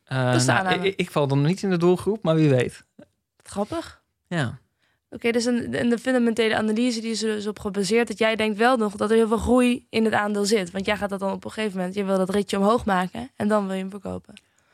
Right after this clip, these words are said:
Speaker 1: Eh,
Speaker 2: hoe zit het?
Speaker 1: nou, in ieder geval, kijk, als ik, als ik nu even, als, als de aanname klopt, hè, dat, dat, eh, dat, eh, de vraag naar die campers en die caravans gewoon hoog blijft,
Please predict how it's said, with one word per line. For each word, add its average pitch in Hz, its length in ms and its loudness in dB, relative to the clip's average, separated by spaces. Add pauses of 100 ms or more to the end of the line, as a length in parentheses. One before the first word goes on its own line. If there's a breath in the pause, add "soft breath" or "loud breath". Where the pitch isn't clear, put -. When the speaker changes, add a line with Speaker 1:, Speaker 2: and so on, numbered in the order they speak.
Speaker 1:
Eh, 160 340 2
Speaker 2:
hoe 214 100 2
zit 196 180 0
het? 185 120 -8 (400)
Speaker 1:
nou, 208 300 2
in 175 80 2
ieder 208 140 4
geval, - 200 -2
kijk, 147 160 -2
als 139 120 0
ik, 160 80 -4
als 151 140 -4
ik 139 120 -4
nu 160 440 4
even, 143 200 -6
als, 143 220 -8
als 143 120 -2
de - 100 -2
aanname 131 380 2
klopt, 131 240 -2
hè, 143 160 0
dat, 139 180 -2
dat, 131 200 -4
eh, 127 280 0
dat, 135 220 -10
eh, 127 200 -8
de 127 100 -12
vraag 131 320 -4
naar 131 100 -8
die 127 80 -10
campers 131 260 -6
en 131 60 -8
die 131 100 -10
caravans 123 220 -10
gewoon 123 160 -8
hoog 131 260 -4
blijft, 131 520 -2